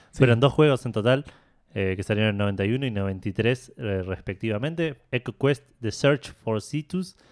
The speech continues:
Speaker 1: Sí.
Speaker 2: y Echo Quest: The Lost Secret of the Rainforest. Es un juego de aventura en el cual manejas a un pendejito llamado Adam Green.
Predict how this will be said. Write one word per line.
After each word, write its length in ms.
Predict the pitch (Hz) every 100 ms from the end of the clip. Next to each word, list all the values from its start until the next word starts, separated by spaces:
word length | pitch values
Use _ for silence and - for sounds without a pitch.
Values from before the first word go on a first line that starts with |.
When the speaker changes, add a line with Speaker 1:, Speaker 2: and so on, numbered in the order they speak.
| _
Speaker 1:
Sí. 160 | - 127
Speaker 2:
y 140 | 117 113
Echo 200 | 120 120
Quest: 240 | 135 151 -
The 120 | 113
Lost 400 | 107 117 147 -
Secret 380 | - 143 143 135 -
of 180 | 113 120
the 80 |
Rainforest. 720 | 117 131 127 123 98 87 - - _ _ _ _ _
Es 220 | - 107 -
un 60 | 107
juego 140 | 127
de 40 | 123
aventura 300 | 151 196 185
en 60 |
el 100 | 127
cual 160 | 123 120
manejas 340 | 113 120 113
a 60 | 113
un 180 | 117 110
pendejito 800 | - 110 107 - 135 143 135 -
llamado 440 | - 110 110 110 127
Adam 240 | 113 110 113
Green. 380 | 143 127 117